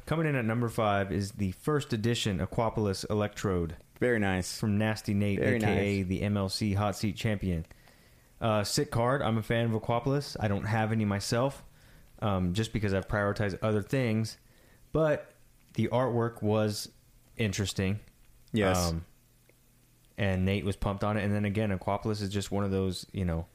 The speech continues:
Speaker 1: legendary sets, right? Like,
Speaker 2: Right,
Speaker 1: it's hard to
Speaker 2: right.
Speaker 1: find that stuff.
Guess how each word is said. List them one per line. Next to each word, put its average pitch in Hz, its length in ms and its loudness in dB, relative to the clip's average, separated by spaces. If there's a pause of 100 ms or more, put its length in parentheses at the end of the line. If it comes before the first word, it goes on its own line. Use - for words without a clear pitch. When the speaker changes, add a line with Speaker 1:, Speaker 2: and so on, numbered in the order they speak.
(640)
Speaker 1:
legendary 95 520 0
sets, - 520 -4
right? 92 240 0
Like, 87 160 -4 (120)
Speaker 2:
Right, 117 200 2
Speaker 1:
it's - 120 0
hard 151 180 0
to 113 100 -2
Speaker 2:
right. 107 120 4
Speaker 1:
find 104 120 2
that 92 140 -2
stuff. - 420 -2